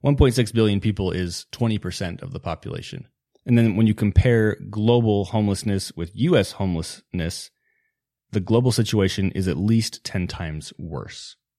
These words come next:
per capita. So in the U S, it's point one eight percent of the population, and globally, it's close to two.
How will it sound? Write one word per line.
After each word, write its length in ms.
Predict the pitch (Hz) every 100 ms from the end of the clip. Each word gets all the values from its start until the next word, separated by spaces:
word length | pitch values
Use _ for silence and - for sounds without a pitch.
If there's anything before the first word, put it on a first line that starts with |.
| _
per 100 | -
capita. 520 | - - - - - _ _ _ _ _ - _
So 120 | 123
in 80 | 107
the 60 | 104
U 200 | 104 98
S, 160 | 92
it's 140 | 92 -
point 340 | - 117 98
one 200 | 104 101
eight 160 | 95 -
percent 360 | 98 95 85 -
of 160 | 87
the 60 | 82
population, 800 | 87 82 92 82 - 80 78 - _ _ _ _ _ -
and 180 | 80 78
globally, 520 | 87 80 82 80 65
it's 140 | 67
close 300 | - - -
to 80 | -
two. 320 | - - -